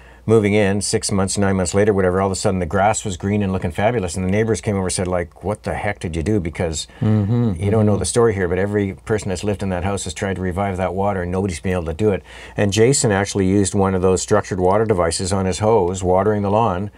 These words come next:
Speaker 1: And again, because it's breaking the molecules down to almost single molecules, the plants can now absorb it too. It's just like us jumping around, hearing the water in our stomach.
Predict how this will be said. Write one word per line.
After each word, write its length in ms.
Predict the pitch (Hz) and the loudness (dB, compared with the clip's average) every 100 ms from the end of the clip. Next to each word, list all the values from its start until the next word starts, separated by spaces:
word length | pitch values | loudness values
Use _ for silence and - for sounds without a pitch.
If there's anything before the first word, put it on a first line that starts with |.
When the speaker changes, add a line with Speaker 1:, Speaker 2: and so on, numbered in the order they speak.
| - - - | -18 -20 -10
Speaker 1:
And 120 | - | -4
again, 260 | 92 110 107 | -2 2 0
because 360 | 90 - 113 110 | 0 0 0 0
it's 120 | 98 | -2
breaking 360 | 92 107 113 | 0 2 2
the 60 | 101 | 0
molecules 480 | 95 104 110 107 90 | 0 0 0 -2 -2
down 400 | 104 92 95 92 - - - - | 0 0 -2 -6 -10 -20 -12 -2
to 200 | 104 92 | 0 2
almost 340 | 104 107 - | 2 0 0
single 220 | 117 101 | 0 0
molecules, 680 | 95 101 123 - 90 90 85 - - | 2 2 0 -2 -2 -2 -4 -12 -6
the 60 | 101 | -6
plants 400 | - 110 127 - | 0 0 0 0
can 100 | 110 | 0
now 200 | 95 90 | 0 -2
absorb 340 | 92 92 85 | 0 0 -2
it 120 | 87 | -4
too. 180 | - 120 | -2 0
It's 100 | 101 | 2
just 180 | 107 - | 0 0
like 180 | 95 110 | 0 0
us 200 | 104 - | -2 -2
jumping 320 | 110 98 101 | -4 -2 -2
around, 240 | 98 92 | 0 -2
hearing 200 | 101 107 | 0 0
the 60 | 92 | 0
water 220 | 95 104 | 0 0
in 80 | 113 | 0
our 60 | 90 | -4
stomach. 400 | - 87 82 | -4 -6 -6